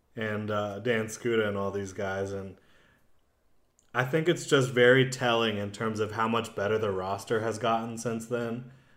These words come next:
that two years later, none of these guys are even in the plans for the future.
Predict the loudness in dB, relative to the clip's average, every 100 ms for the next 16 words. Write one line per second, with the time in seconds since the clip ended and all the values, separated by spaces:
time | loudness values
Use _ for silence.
0 | _ 0 0 0 -12 -20 _ _ -20 _
1 | _ _ _ _ _ _ -20 _ 0 6
2 | 8 10 8 6 4 4 2 -4 -16 -20
3 | _ _ _ _ _ _ _ _ _ _
4 | -4 0 4 4 6 6 6 4 0 0
5 | -2 -4 -8 -4 0 -2 -2 -4 -4 -2
6 | -4 -4 -14